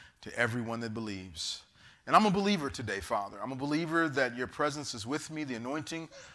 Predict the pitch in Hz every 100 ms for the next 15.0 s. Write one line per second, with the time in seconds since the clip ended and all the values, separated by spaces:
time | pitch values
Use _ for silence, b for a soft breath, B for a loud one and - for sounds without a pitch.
0 | B - 127 123 143 131 139 123 - -
1 | 160 151 147 - - B B - 151 -
2 | 135 - 156 143 123 135 139 127 104 104
3 | - 151 147 147 147 113 107 139 147 151
4 | 151 143 B B B 110 127 135 139 127
5 | 123 113 - 143 135 123 113 123 127 131
6 | 120 107 104 92 80 - 123 117 120 101
7 | - 240 - 113 90 90 76 - 120 117
8 | - 127 127 120 139 143 127 139 143 139
9 | 135 143 - 151 151 B B B 123 127
10 | 123 139 135 143 139 127 101 - 101 104
11 | 101 - 139 135 139 123 120 107 101 101
12 | 92 135 135 127 127 110 113 107 117 101
13 | - - - B B B B - 156 151
14 | 156 170 180 156 175 - - 160 151 135